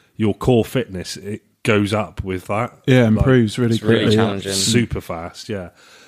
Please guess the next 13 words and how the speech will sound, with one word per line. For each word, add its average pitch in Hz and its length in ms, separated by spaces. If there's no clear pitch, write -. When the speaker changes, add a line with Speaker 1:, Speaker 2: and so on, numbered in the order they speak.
Speaker 1:
And, 113 340
I 113 140
mean, 113 300
I've 117 180
always 120 220
played, 131 420
like, 92 240
different 104 360
sports, 104 440
and 101 220
any 127 260
sport 98 460
Speaker 2:
Mm. 98 100